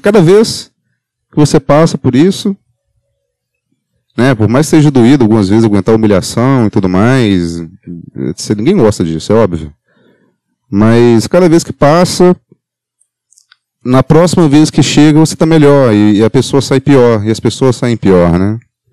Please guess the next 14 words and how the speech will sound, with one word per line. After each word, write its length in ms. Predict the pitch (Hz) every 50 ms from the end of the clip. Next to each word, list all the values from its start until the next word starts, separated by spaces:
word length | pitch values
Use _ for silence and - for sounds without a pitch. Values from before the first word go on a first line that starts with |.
| _ _ _ _ _ _ _ _ _ _ _ _ _ _ _ _ _ _
Saem 300 | - - - 107 107 101
piores. 760 | - - 101 95 95 90 85 82 78 - - - - - - - _ _ _ _ _ _ -
<clears throat> 640 | 175 - - - 160 165 151 127 110 95 90 85 - - - _ _ _ _ _ _ _ _ _ _ _ - - _ _ _ _ _ _ _ _ _ _ _
Então, 340 | - 135 143 156 165 175 180 175 175 156 131 113 107 98 92 87 85 82 80 80 78 78 82 80 - - - - -
não 80 | 92
sei. 420 | 110 - - 156 160 180 190 160 - - - - - - _ _ _ _ _ _ _ _ - _ _ _ _ _ _ _ _ _ _ _ -
Não 100 | - 143
sei 180 | - - 143 143
até 140 | - 139
quando 300 | 120 - 113 113 110 98
vai 340 | 90 101 98 104 101 98 95
meu 240 | 95 98 98 92 98
ego 200 | 101 101 92 92
ser 600 | - - - 107 98 95 92 90 90 87 85 85